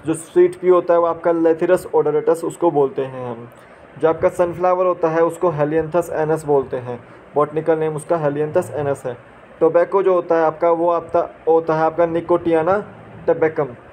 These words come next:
Nicotiana tabacum होता है वो। और उसी तरह से जो पोटैटो होता है वो Solanaceae फैमिली का होता है और उसको बोलते हैं हम Solanum,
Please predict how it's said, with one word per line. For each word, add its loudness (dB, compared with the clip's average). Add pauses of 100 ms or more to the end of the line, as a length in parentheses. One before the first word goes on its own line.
(120)
Nicotiana 0 (380)
tabacum 2
होता 0
है 2
वो। -2 (400)
और 4
उसी 2
तरह 2
से -4
जो 2
पोटैटो 0
होता 2
है 2
वो 2
Solanaceae 0
फैमिली -2
का 2
होता -2
है -2
और 2
उसको -2
बोलते 0
हैं 0
हम -6
Solanum, 0